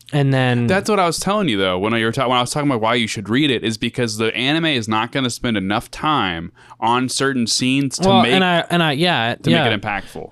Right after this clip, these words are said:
Speaker 1: And that's kinda what Chris was telling me, 'cause he was saying how, like, and I had already read, you know, the My Villain Academy arc, so it was like I got all the backstory for, like, Toga and, you
Speaker 2: Mm-hmm.
Speaker 1: know, Shigaraki, which they,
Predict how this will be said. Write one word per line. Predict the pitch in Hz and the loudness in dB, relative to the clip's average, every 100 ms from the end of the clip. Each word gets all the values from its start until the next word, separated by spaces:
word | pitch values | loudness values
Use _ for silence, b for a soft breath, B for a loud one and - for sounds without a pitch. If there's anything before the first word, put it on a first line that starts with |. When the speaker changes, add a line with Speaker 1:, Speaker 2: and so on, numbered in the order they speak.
| - | -12
Speaker 1:
And | 113 165 | -2 0
that's | 175 | 0
kinda | - 220 196 | 0 0 2
what | 135 - | 2 0
Chris | 165 160 | -2 -2
was | 110 | -4
telling | - 110 104 | -2 0 0
me, | 98 | -4
'cause | 104 | -2
he | 113 | -2
was | 113 | 0
saying | - 113 107 | 0 0 0
how, | 113 110 | 0 0
like, | 101 95 - B B B B B _ - | 0 -2 -6 B B B B B _ -4
and | 151 139 | 0 2
I | 143 | 2
had | 135 | 4
already | 127 117 107 | 4 2 2
read, | 120 123 110 | 2 2 2
you | 120 | 0
know, | 113 | 2
the | 107 | 2
My | 117 117 | 0 0
Villain | 117 120 107 | 0 0 0
Academy | - 127 117 107 | 0 0 2 2
arc, | 104 107 | 0 -2
so | - 113 | -2 0
it | |
was | 110 104 | 0 0
like | 101 | -2
I | 113 | -2
got | 117 113 | 0 2
all | 110 | 0
the | 110 | 0
backstory | 113 110 - 113 110 | -2 -2 -2 0 0
for, | 110 | 0
like, | 101 98 | -2 -2
Toga | - 104 101 101 101 | 0 2 2 2 0
and, | 98 92 101 117 | 0 -4 -4 2
you | |
Speaker 2:
Mm-hmm. | 120 | 2
Speaker 1:
know, | 104 101 98 - | 2 0 -4 -6
Shigaraki, | - 135 127 120 - | -2 0 0 0 0
which | 131 - | 0 2
they, | 165 156 | 2 2